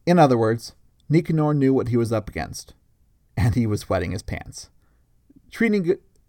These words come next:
treaty negotiations carry on until, quote, "a day was set on which the leaders would meet in private. Ceremonial chairs were brought out from each camp and set up.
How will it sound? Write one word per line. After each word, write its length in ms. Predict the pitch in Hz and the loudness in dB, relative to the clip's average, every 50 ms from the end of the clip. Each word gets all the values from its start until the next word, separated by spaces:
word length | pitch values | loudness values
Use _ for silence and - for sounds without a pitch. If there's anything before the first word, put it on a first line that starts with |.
| _ - - | _ -10 -4
treaty 260 | - 233 226 214 208 | -2 -2 0 0 0
negotiations 720 | 196 170 180 170 160 156 - 160 147 143 139 - 135 120 | 0 2 2 2 2 2 2 0 0 0 -2 -4 -6 -6
carry 320 | - - 131 113 110 113 120 | -4 -2 -2 0 0 2 2
on 320 | 151 185 196 190 160 - - | 2 2 2 0 -4 -6 -4
until, 500 | 131 131 127 - - 180 208 214 240 - _ | -4 -4 -2 0 2 2 2 0 -2 -8 _
quote, 320 | - - 175 208 220 - - _ _ _ _ _ _ _ _ _ _ _ _ _ _ _ _ _ _ _ _ - | 0 2 2 2 2 -2 -8 _ _ _ _ _ _ _ _ _ _ _ _ _ _ _ _ _ _ _ _ -4
"a 80 | 135 | -4
day 240 | 127 - 147 160 190 | 0 4 4 4 4
was 180 | 208 185 156 - | 4 0 -2 -4
set 320 | - 117 92 85 - - _ _ _ _ _ _ _ _ _ | -2 -2 -2 -2 -4 -10 _ _ _ _ _ _ _ _ _
on 180 | - 120 123 123 | -2 0 2 2
which 240 | 143 160 156 - - | 0 0 -2 -4 -4
the 120 | - 165 | -2 0
leaders 380 | 156 139 127 123 123 131 - - | 0 2 0 0 -2 -4 -4 -6
would 120 | 120 113 | -6 -6
meet 220 | 113 113 110 - | -4 -6 -6 -6
in 100 | 107 104 | -6 -6
private. 480 | 98 - 90 78 71 69 - - - - _ _ _ _ _ _ _ _ _ _ _ _ _ _ | -4 -4 -4 -4 -4 -6 -10 -16 -20 -20 _ _ _ _ _ _ _ _ _ _ _ _ _ _
Ceremonial 640 | - - - 196 202 196 202 196 190 190 185 185 175 170 | -6 -2 0 0 2 2 0 0 -2 -2 -2 -2 -4 -4
chairs 380 | - - 185 151 120 110 - | -4 -2 0 0 0 0 -2
were 100 | 107 104 | -6 -6
brought 260 | 101 - 104 107 123 | -2 0 2 2 2
out 240 | 127 120 120 113 - | 2 0 0 -2 -4
from 140 | - 120 107 | -8 -6 -6
each 220 | 117 131 - - | -6 -6 -8 -8
camp 280 | - 120 104 120 107 - | -6 -6 -4 -4 -4 -6
and 120 | 110 107 | -8 -8
set 180 | - - 90 - | -6 -6 -6 -6
up. 240 | - - - - | -6 -8 -10 -14